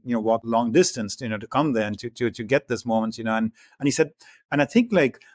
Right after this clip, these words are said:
this worker who was working with me, a local, probably saw that I was kinda, like, a little bit sort, sort of, like, disengaged or disgruntled or something, you know, in that moment after that surgery.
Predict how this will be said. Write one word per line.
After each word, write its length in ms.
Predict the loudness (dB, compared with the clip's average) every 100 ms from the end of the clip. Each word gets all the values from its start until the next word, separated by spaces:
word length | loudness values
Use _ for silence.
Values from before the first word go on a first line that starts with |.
| _
this 240 | -2 -2 4
worker 360 | 4 6 4
who 80 | 4
was 160 | 2 2
working 280 | 2 2 0
with 120 | 2
me, 220 | 2 4
a 60 | 2
local, 500 | 0 0 2 2 2
probably 320 | 0 2 0
saw 320 | 2 2 2
that 120 | 2
I 100 | 2
was 220 | 0 -2
kinda, 240 | -6 0 2
like, 140 | 2
a 340 | -2 _ _ 0
little 160 | 2
bit 140 | 2 0
sort, 140 | -2
sort 140 | 2
of, 60 | 2
like, 140 | 2
disengaged 680 | 0 -2 0 2 2 0 0
or 220 | 0 0 -2 -12 _
disgruntled 680 | -8 -8 -12 -4 -4 -2 -2
or 60 | 0
something, 440 | 0 0 0 2
you 60 | 2
know, 80 |
in 100 | 2
that 160 | 0 -2
moment 300 | -2 0 0
after 240 | 0 -2
that 140 | -4 -4
surgery. 500 | -2 -2 0 -2